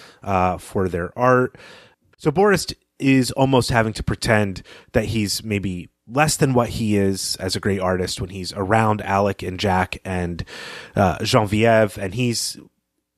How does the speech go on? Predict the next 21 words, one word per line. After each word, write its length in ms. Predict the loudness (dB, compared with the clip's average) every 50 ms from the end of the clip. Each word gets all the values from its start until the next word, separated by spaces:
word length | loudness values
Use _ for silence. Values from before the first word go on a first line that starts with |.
| _ _ _
in 400 | 0 4 4 4 4 2 0 -4 -6 -10
this 600 | -4 2 2 4 4 2 0 -2 -2 -4 -6 -8 _ _ _ _ _ _ _ _ _ _ _ _ _ _ _ _ _ _ _ _ _ _ -6 -2
community 540 | 0 2 4 4 4 4 4 2 2 2
for 300 | 0 2 2 0 0 0 -2 -6
social 340 | 0 2 2 2 4 2 4
obligations. 760 | 4 4 2 0 -2 -2 -4 -4 -4 -6 -6 -8 -8 -10 -10
He 100 | -8 -4
gets 220 | -4 -4 -4 -4
some 240 | -6 -6 -6 -6 -12 -16 -20 -20 -20 -20 -8 0
benefit 340 | 0 2 2 2 0 -2 0
from 220 | 2 0 0 0
it, 60 | -2
maybe 180 | -6 -6 -8 -8
because 280 | -8 -6 -6 -6 -4 -4
he's 160 | -4 -4 -4
the 60 | -4
best 300 | -2 -2 -2 -2 -6 -6 -2
artist 300 | 0 0 0 0 -2 -4
of 120 | -4 -2
them 120 | -2 0 2
all. 240 | 0 0 0 -2